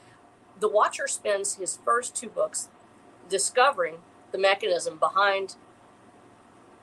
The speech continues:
the world and being led into a path of enlightenment by others who are seeking to change the system. And so we will start off by saying the system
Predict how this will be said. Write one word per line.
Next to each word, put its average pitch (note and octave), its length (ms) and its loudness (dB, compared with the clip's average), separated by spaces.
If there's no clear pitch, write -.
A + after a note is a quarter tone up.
the F3 80 0
world E3 400 2
and A3 260 4
being G#3+ 300 0
led G#3+ 240 6
into G#3+ 340 0
a G3 60 0
path E3+ 400 -2
of E3+ 220 2
enlightenment E3+ 720 -4
by F3+ 260 2
others F3+ 520 2
who F3+ 200 -6
are F3+ 60 0
seeking G#3 440 -6
to - 160 -14
change G#3 600 -2
the F#3+ 60 -12
system. - 480 -6
And G#3 140 4
so A3 220 2
we C4 200 0
will A#3 180 0
start G3+ 420 4
off F3+ 160 2
by F3+ 100 2
saying E3 300 -4
the F3+ 60 -4
system - 580 -2